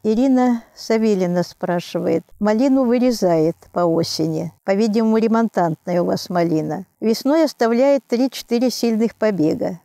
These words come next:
Но весной появляются новые побеги, и они, как правило, слабее побегов оставленных.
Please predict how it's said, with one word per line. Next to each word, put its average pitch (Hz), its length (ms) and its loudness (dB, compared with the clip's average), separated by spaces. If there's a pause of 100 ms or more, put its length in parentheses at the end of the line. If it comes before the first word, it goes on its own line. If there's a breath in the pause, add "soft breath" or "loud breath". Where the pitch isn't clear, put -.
Но 226 180 0
весной 269 400 0
появляются 240 680 2
новые 226 340 2
побеги, 220 640 2
и 214 160 -2
они, 240 220 2
как 240 200 -2
правило, 240 440 2
слабее 190 800 0
побегов 202 480 0
оставленных. 175 760 -2